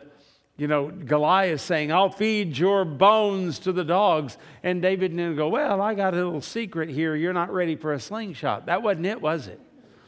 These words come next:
"You come against me with a spear and a sword." That's fact. "But I come against you in the name of the Lord of hosts."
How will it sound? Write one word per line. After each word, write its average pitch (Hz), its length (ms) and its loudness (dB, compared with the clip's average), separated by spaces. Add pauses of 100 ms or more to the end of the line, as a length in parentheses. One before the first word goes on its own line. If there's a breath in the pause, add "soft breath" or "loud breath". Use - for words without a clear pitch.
(320 loud breath)
"You 185 240 0
come 277 240 2
against 240 440 -2
me 226 200 0
with 196 180 0
a 156 80 -2
spear 160 380 -2
and 165 80 -4
a 170 60 -4
sword." 139 500 0 (380)
That's 131 260 -2
fact. - 520 0 (840 soft breath)
"But 175 140 2
I 277 180 6
come 247 260 0
against 214 520 -2
you 240 300 0
in 190 100 0
the 185 100 0
name 202 260 0
of 185 100 2
the 180 80 2
Lord 190 280 4
of 202 100 0
hosts." 196 760 0